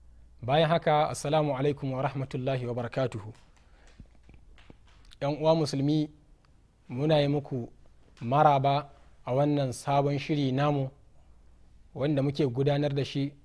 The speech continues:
a ƙarƙashin taken Ta'al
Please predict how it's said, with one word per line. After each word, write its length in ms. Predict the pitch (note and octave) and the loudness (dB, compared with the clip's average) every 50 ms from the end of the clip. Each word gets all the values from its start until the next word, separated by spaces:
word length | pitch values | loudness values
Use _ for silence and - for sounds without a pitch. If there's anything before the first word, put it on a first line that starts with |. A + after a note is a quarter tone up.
| - - - - - - _ _ - | -20 -20 -20 -20 -20 -20 _ _ -12
a 100 | - - | -12 -10
ƙarƙashin 640 | - - C3+ C3 - - C#3+ - - D3 C#3 C#3+ - | -10 -8 -10 -8 -8 -8 -6 -4 -2 -4 -4 -4 -2
taken 500 | - D3+ D3+ D3+ D3 - D#3 D#3 D#3 E3 - - - - - - - - - - - - - - - - - - - - - - - - | 0 2 2 2 2 0 -2 -2 -4 -8 -12 -20 -20 -20 -20 -20 -20 -20 -20 -20 -20 -20 -20 -20 -20 -20 -20 -20 -20 -20 -20 -20 -20 -10
Ta'al 500 | - D3 C#3 C3+ D#3 D#3+ D#3+ D3+ D3 D3 | -6 -4 -2 2 4 4 4 4 2 -2